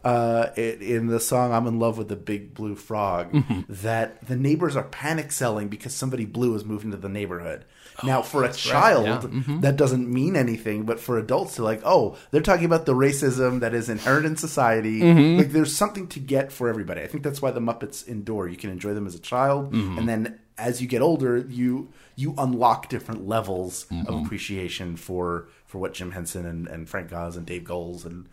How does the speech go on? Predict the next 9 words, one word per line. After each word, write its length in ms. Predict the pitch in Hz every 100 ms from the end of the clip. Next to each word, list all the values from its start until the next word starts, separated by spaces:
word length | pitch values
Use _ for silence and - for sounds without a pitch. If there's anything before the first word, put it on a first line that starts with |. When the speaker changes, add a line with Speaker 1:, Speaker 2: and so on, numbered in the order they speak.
| - - -
Speaker 1:
Jerry 180 | 104 98
Nelson 340 | 95 85 -
and 80 | 87
all 60 | 90
those 180 | 90 85
guys 240 | 87 82
were 80 | 101
doing. 300 | 85 73 -
Speaker 2:
Yeah. 280 | - 90 82